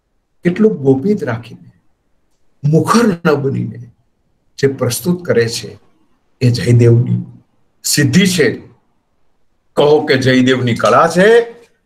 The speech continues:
કહો કે જયદેવ પાસે એ સિદ્ધિ છે. બીજા સર્ગના આરંભે રાધા દુઃખી થઈ ગઈ,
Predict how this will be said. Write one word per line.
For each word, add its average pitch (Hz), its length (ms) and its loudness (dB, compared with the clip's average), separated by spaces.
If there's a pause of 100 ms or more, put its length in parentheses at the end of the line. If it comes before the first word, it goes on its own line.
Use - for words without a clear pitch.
(260)
કહો 139 220 0
કે 135 180 -2
જયદેવ 127 420 2
પાસે 127 340 0
એ 156 320 2
સિદ્ધિ - 460 -12
છે. - 440 -14 (1500)
બીજા 131 340 2
સર્ગના 127 500 0
આરંભે 143 720 2 (840)
રાધા 110 680 -2 (260)
દુઃખી 127 280 -6
થઈ 120 140 -14
ગઈ, - 280 -20